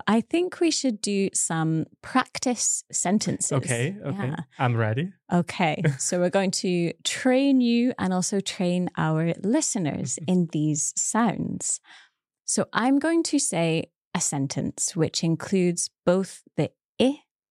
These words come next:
Speaker 1: sound and the E sound.
Speaker 2: Okay.
Speaker 1: Then, Maurizio, I'd like you to repeat it.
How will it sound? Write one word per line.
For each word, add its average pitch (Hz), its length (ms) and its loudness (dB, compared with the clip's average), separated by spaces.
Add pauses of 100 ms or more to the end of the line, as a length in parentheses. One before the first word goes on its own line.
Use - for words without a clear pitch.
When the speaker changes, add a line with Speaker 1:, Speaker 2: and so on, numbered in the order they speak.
(140)
Speaker 1:
sound 233 640 0 (360)
and 190 160 4
the 185 120 0 (180)
E 208 340 2
sound. - 640 -4
Speaker 2:
Okay. - 220 -18 (420)
Speaker 1:
Then, 185 320 2 (240)
Maurizio, 170 600 0
I'd 170 140 0
like 160 300 0
you 196 320 4
to 175 500 -2
repeat 165 500 -2
it. - 440 -6